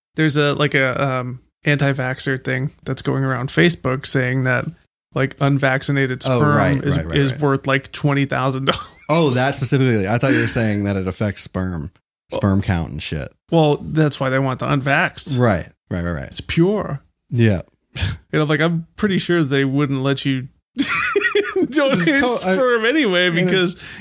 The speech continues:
Speaker 1: you drink and smoke weed all the time, and I
Speaker 2: and
Speaker 1: don't think you
Speaker 2: don't
Speaker 1: could
Speaker 2: have
Speaker 1: do
Speaker 2: a
Speaker 1: either."
Speaker 2: vaccine.
Speaker 1: Right. I don't think
Speaker 2: Yeah.
Speaker 1: you could do either of those things.
Speaker 2: Yeah. Fuck that guy. <laughs>
Speaker 1: It was pretty funny.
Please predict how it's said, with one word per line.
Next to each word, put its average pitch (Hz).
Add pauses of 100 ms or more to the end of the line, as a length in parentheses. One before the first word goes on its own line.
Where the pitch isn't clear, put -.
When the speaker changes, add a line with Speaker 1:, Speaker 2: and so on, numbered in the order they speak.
Speaker 1:
you 190
drink 185
and 185
smoke 190
weed 254
all 151
the 147
time, 147
and 147
I 156
Speaker 2:
and 165
Speaker 1:
don't 175
think 180
you 165
Speaker 2:
don't 165
Speaker 1:
could -
Speaker 2:
have 170
Speaker 1:
do -
Speaker 2:
a 160
Speaker 1:
either." 170
Speaker 2:
vaccine. 170 (220)
Speaker 1:
Right. 196 (680)
I -
don't 170
think 160
Speaker 2:
Yeah. -
Speaker 1:
you -
could 160
do 170
either 190
of 123
those 127
things. 123 (340)
Speaker 2:
Yeah. 107 (300)
Fuck 120
that 107
guy. 92 (320)
<laughs> -
Speaker 1:
It 165
was 143
pretty 151
funny. 131